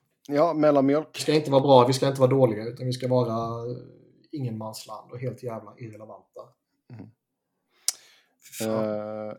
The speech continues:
Speaker 2: Och de är så
Speaker 1: äh.
Speaker 2: tråkiga att titta på också, liksom. Även om de vinner nu, som de har gjort några matcher, så de är så tråkiga. Det finns inte en enda sevärd spelare kvar i laget, liksom. Sen, sen Couturier, eh, är skadad och Giroux försvann, liksom.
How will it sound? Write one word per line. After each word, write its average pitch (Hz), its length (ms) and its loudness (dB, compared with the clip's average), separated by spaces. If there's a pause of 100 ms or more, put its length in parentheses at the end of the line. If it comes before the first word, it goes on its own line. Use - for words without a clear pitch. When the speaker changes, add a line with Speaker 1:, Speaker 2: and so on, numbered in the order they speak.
Speaker 2:
Och 135 60 -6
de 151 120 6
är 170 60 4
så 156 120 6
Speaker 1:
äh. 156 180 4
Speaker 2:
tråkiga 175 480 8
att 151 100 4
titta 180 240 6
på 135 220 8
också, 131 200 -4
liksom. 127 260 -6
Även 151 300 8
om 139 100 2
de 147 160 2
vinner 123 320 4
nu, 127 280 2 (760)
som 135 180 -2
de 131 140 2
har 127 60 4
gjort 127 120 -6
några 120 160 -4
matcher, 127 260 -6
så 131 100 -10
de 131 200 -8
är 135 220 -6
så - 160 -8 (300)
tråkiga. 139 580 -2
Det 135 80 -10
finns 139 240 -8
inte 139 160 -8 (340)
en 139 100 -4
enda 135 200 -4
sevärd 127 460 -4
spelare 113 460 -6
kvar 123 300 -14
i 123 40 -16
laget, 123 360 -16
liksom. 127 280 -20
Sen, 127 160 -20 (380)
sen 127 220 -20
Couturier, 120 600 -14 (1700)
eh, 123 640 -12
är - 20 0
skadad 117 480 0
och 117 140 -2
Giroux 113 420 0
försvann, 107 400 -12
liksom. 123 400 -18